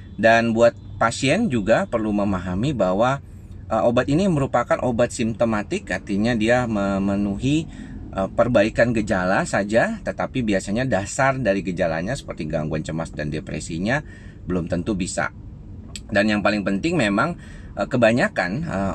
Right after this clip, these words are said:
orang merasa nyaman ya dengan alprazolam, eh, karena efek sampingnya sangat kecil, hanya mengantuk sedikit ya, eh, tidak ada efek samping lain. Sedangkan kalau pakai antidepresan untuk ngobatin cemas,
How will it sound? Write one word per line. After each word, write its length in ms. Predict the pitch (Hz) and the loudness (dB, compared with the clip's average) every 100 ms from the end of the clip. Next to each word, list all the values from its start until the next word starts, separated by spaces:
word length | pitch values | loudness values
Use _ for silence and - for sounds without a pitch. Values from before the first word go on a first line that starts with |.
| 92 | -2
orang 240 | 113 170 | 0 2
merasa 320 | 151 127 190 | 0 0 2
nyaman 400 | 160 151 165 160 | 2 4 4 4
ya 160 | 123 156 | 2 2
dengan 320 | 131 113 113 | 0 0 -2
alprazolam, 640 | 107 110 107 107 123 120 101 - - - - | 0 -2 0 2 2 2 -4 -14 -16 -14 -4
eh, 80 | 95 | -2
karena 320 | 110 104 - | 0 0 0
efek 240 | 113 113 - | 0 -2 -2
sampingnya 480 | 117 107 107 127 | -2 -2 0 -2
sangat 240 | 135 127 120 117 | -2 -4 -4 -6
kecil, 480 | - 147 147 143 | 0 2 4 4
hanya 160 | 113 104 | 2 0
mengantuk 480 | 101 104 101 113 127 | 2 0 -2 -4 -8
sedikit 560 | 113 113 - 143 147 - | -6 -6 -4 -2 -2 -2
ya, 160 | 123 196 - - - - | -4 -4 -8 -16 -16 -8
eh, 160 | 98 | -4
tidak 320 | 98 120 104 104 | 0 4 4 4
ada 80 | |
efek 160 | 101 104 | 2 0
samping 320 | 107 98 110 | -2 -2 0
lain. 240 | 95 117 165 | 0 0 0
Sedangkan 480 | 107 90 113 175 | 0 0 0 2
kalau 160 | 143 117 | 2 2
pakai 320 | 107 101 98 | 0 -2 -2
antidepresan 720 | 101 95 95 101 151 220 104 131 | -2 -2 -2 0 -2 0 0 0
untuk 160 | 113 104 | -2 -2
ngobatin 560 | 101 95 90 95 95 | 0 0 -2 -2 -2
cemas, 560 | 90 87 85 110 185 - | -2 -2 0 -2 -4 -8